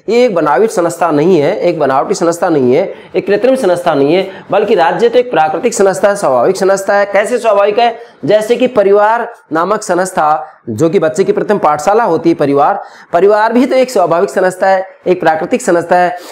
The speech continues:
जैसे मान लीजिएगा हम ये कहें कि परिवार एक स्वाभाविक संस्था है इसलिए कि बच्चे का जन्म वास्तविक रूप में परिवार में ही होता है, इसलिए बच्चे की प्रथम पाठशाला परिवार को कहा जाता है, बच्चे की प्रथम गुरु माँ को कहा जाता है। ठीक इसी प्रकार से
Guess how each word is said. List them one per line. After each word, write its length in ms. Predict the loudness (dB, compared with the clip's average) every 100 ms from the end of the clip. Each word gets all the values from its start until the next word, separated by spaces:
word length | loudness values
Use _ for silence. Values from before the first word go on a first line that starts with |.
| -16 -4
जैसे 640 | 0 0 2 2 0 -4 -6
मान 160 | -2 0
लीजिएगा 420 | 0 2 2 2
हम 140 | 2 2
ये 100 | 2
कहें 360 | 0 0 0 -4 -16 _
कि 100 | -4
परिवार 440 | 0 2 2 2 2
एक 160 | 0
स्वाभाविक 340 | 0 0 0 -2
संस्था 340 | -2 -2 -2
है 80 | -2
इसलिए 420 | -2 0 2 0 -2 -16 -2
कि 80 | 0
बच्चे 320 | 0 0 0
का 120 | 2
जन्म 380 | 0 0 0 -2 -8 _ -2
वास्तविक 400 | -2 0 0 0
रूप 140 | 0 0
में 120 | -2
परिवार 400 | 0 2 2 2
में 100 | 2
ही 80 | 2
होता 260 | 0 2
है, 160 | 0 0
इसलिए 340 | -4 0 0
बच्चे 280 | 0 -2 -4
की 100 | -4
प्रथम 300 | -6 -4 -2
पाठशाला 380 | 0 0 -2 0
परिवार 360 | 0 2 2
को 100 | 0
कहा 200 | 0 0
जाता 280 | 2 0 0
है, 160 | -2 -4 -12 -14 -4
बच्चे 280 | -4 -2 -2
की 140 | -2
प्रथम 380 | -2 -2 0 0
गुरु 200 | 2 2
माँ 260 | 2 0
को 140 | 0 0
कहा 240 | 0 0
जाता 320 | 2 0 2
है। 160 | -2 -2 -16 -6
ठीक 180 | -2 0
इसी 160 | 2 2
प्रकार 360 | 2 2 0
से 280 | 0 -2 -2